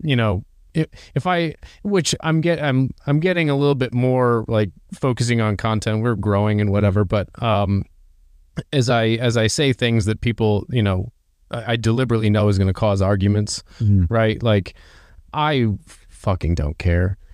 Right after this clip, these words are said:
Speaker 2: Yeah.
Speaker 1: The, the point is, like, I'm just trying, like, just understand the game is getting engagement. And I know, uh, I,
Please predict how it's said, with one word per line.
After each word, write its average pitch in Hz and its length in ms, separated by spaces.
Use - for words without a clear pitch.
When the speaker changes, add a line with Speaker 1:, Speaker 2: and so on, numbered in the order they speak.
Speaker 2:
Yeah. 98 260
Speaker 1:
The, 139 220
the 139 220
point 170 340
is, 120 180
like, 123 260
I'm 135 200
just 123 160
trying, 113 260
like, 113 160
just 117 220
understand 113 480
the 107 40
game 117 340
is 101 100
getting 113 260
engagement. 104 640
And 123 160
I 113 80
know, 120 560
uh, 107 320
I, 123 140